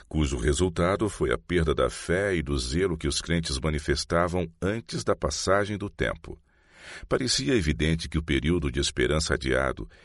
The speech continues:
e a melancolia que dominava desde o encerramento do ano judaico,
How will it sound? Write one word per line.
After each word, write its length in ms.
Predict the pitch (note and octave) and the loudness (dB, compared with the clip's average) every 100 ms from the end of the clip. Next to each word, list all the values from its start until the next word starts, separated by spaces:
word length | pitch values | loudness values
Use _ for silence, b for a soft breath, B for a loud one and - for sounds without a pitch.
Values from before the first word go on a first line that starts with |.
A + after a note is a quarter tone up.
| B | B
e 100 | - | 0
a 60 | C#2 | 2
melancolia 840 | C2+ F2+ F#2 E2 D#2 C2+ D2+ F2 | 4 4 4 0 0 0 2 0
que 100 | D#2+ | 2
dominava 640 | D2+ D2 C2 C2+ F2 F2 C2+ | 0 0 0 0 -2 0 -2
desde 480 | A#1+ E2 F#2+ D#2+ C2 | 0 2 2 -2 -4
o 40 | |
encerramento 640 | B1 - C#2 A#1+ C2 E2 C2 | -2 0 2 0 0 -2 -2
do 160 | C2 | -2
ano 140 | D2 D#2 | 0 0
judaico, 680 | C#2 D2 D#2 D#2+ D2 - | 0 0 0 -2 -4 -12